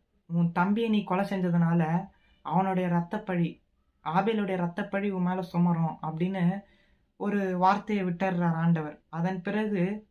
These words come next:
காயினுடைய நிலையை பார்த்தீங்கன்னா, காயின் பயந்து போய், "ஐயையோ, என்னை கொலை செஞ்சு, தேவனே, என்னை நிர்கதியா விட்டுறாதீங்க, நான் வாழணும், என்னை சாவச்சிடாதீங்க,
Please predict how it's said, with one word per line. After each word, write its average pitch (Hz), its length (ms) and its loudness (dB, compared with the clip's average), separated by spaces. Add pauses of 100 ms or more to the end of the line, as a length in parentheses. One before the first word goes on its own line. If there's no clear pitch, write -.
காயினுடைய 190 460 0
நிலையை 180 320 0
பார்த்தீங்கன்னா, 190 440 -2
காயின் 185 380 0
பயந்து 180 320 2
போய், 170 440 -2 (480)
"ஐயையோ, 196 640 2
என்னை 165 240 4
கொலை 180 280 0
செஞ்சு, 185 520 -2 (120)
தேவனே, 196 380 0
என்னை 175 300 4
நிர்கதியா 202 360 2
விட்டுறாதீங்க, 180 680 2
நான் 156 220 -2
வாழணும், 175 500 2 (680)
என்னை 170 340 4
சாவச்சிடாதீங்க, 175 920 2